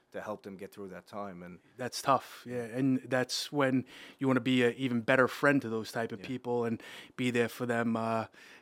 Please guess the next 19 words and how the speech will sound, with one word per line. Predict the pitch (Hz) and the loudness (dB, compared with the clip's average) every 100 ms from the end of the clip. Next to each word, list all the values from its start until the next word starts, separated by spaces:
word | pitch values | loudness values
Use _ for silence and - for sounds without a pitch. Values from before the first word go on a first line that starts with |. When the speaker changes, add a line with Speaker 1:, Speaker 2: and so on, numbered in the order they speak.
| - | 2
Speaker 2:
I | 131 | 6
know | 131 | 8
without | 123 120 131 127 - _ _ - | 6 6 8 6 2 _ _ -12
the | |
people | - 135 127 | -8 -4 0
in | 123 | 2
my | 131 | 4
life | 123 117 117 - - | 4 2 0 -8 -8
that | 131 117 110 | -4 -4 -6
if | - - | -12 -6
I | 120 117 | -2 0
have | 120 | -2
an | 120 | -4
issue | 131 - 151 147 156 | -6 -4 -4 -4 -8
and | 123 117 | -8 -4
I | 117 | -2
went | 120 120 | -2 -4
through | 123 | -6
some | - 123 | -6 -4